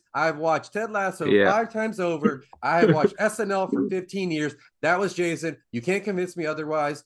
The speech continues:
Speaker 1: If it
Speaker 2: Yeah.
Speaker 1: was, it was a really good voice actor doing his likeness. You can't con-, I'm sorry. That was, that was Jason. Look at the photo. That was him.
Speaker 2: Listen to the music.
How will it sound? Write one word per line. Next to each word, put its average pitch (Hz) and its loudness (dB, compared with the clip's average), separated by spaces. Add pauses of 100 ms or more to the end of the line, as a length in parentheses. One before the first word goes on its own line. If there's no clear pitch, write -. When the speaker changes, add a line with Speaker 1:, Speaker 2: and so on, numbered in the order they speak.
(320)
Speaker 1:
If 123 0
it 131 -4
Speaker 2:
Yeah. 90 2
Speaker 1:
was, 92 0
it 139 -4
was 113 -6
a 110 -6
really 160 2
good 156 -4
voice 156 -2
actor 156 -2
doing 135 -6
his 120 -10
likeness. 117 -4 (840)
You 185 2
can't 196 4
con-, 165 2
I'm 175 2
sorry. 143 0 (200)
That 151 2
was, 135 -4 (100)
that 165 4
was 151 0
Jason. 175 0
Look 269 -2
at 349 0
the - -4
photo. 320 8
That 277 -6
was 330 -6
him. 320 -4 (280)
Speaker 2:
Listen 214 6
to 247 6
the 240 8
music. 226 8